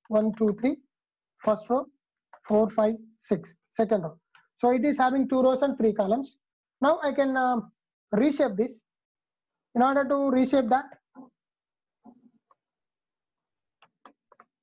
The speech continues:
so reshape of a matrix with, I just wanted to keep this as, uh, uh,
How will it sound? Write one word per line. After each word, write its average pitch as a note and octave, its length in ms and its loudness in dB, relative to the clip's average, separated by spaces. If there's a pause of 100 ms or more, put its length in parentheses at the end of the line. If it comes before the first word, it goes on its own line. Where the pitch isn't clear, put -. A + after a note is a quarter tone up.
(840)
so G3 140 2
reshape B3 500 2 (340)
of G#3 260 2 (600)
a A3+ 120 4
matrix A3 520 -4 (640)
with, C4 220 2 (760)
I A#3 80 0
just B3+ 240 0
wanted A#3+ 340 0
to B3+ 460 0
keep C4 180 4
this C4 180 2
as, B3+ 280 2
uh, A3 220 0 (1000)
uh, G#3 400 2